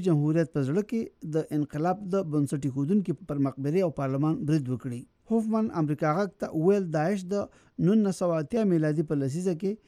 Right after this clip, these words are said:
د عراق او ایران د اته کلن جنګ نه وروسته جنګ د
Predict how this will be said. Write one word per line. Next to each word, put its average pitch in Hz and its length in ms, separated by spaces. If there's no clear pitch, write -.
د 139 160
عراق 175 400
او 151 160
ایران 156 320
د 139 100
اته 135 160
کلن 160 320
جنګ 151 180
نه 123 80
وروسته 185 380
جنګ 175 240
د - 20